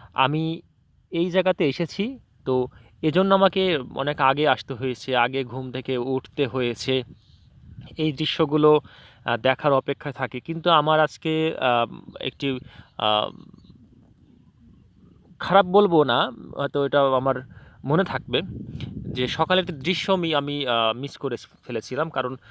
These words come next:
সকালে যখন ঘুম থেকে ওঠার পরে এখানে, আহ, বাহিরে এসে দেখি যে, আহ, রাস্তার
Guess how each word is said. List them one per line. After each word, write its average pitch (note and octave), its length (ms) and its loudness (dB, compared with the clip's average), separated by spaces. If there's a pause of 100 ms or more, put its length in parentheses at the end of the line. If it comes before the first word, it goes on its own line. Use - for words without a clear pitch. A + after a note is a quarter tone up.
(200)
সকালে G3 420 2
যখন G3+ 360 -2
ঘুম E3 220 -4
থেকে F3+ 300 -2
ওঠার D#3 340 0
পরে D#3+ 380 0
এখানে, C3+ 360 -6 (680)
আহ, A2 160 -2
বাহিরে B2 420 0
এসে C#3+ 180 -6
দেখি B2+ 400 -8
যে, C3 280 -6
আহ, - 760 -20 (320)
রাস্তার C#3 600 2